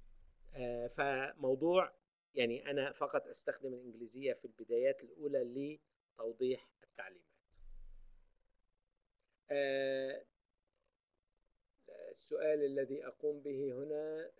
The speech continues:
آه، will the videos on the website be، أوكي.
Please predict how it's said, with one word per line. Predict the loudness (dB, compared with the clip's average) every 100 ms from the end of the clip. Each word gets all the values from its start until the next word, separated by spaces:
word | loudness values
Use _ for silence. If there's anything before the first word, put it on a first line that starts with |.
| -8
آه، | -6 -4 -6 -8 -10 -16 -14
will | -14 -14
the |
videos | -18 -14 -14 -14
on | -16
the | -12
website | -12 -12 -20 -20 _
be، | -20 _
أوكي. | -10 -8